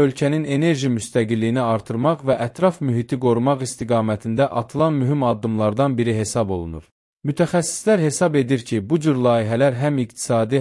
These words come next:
həm də ekoloji baxımdan uzunmüddətli müsbət təsirlər göstərəcək.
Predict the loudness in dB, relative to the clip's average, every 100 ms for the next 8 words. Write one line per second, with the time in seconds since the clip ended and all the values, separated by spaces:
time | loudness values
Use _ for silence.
0 | 0 0 2 2 0 0 0 0 0 0
1 | -2 -2 -2 0 -2 -2 -2 0 0 -2
2 | -2 -2 -2 -2 0 -2 0 -2 -2 -2
3 | 0 0 -2 -2 -4 -4 -4 -8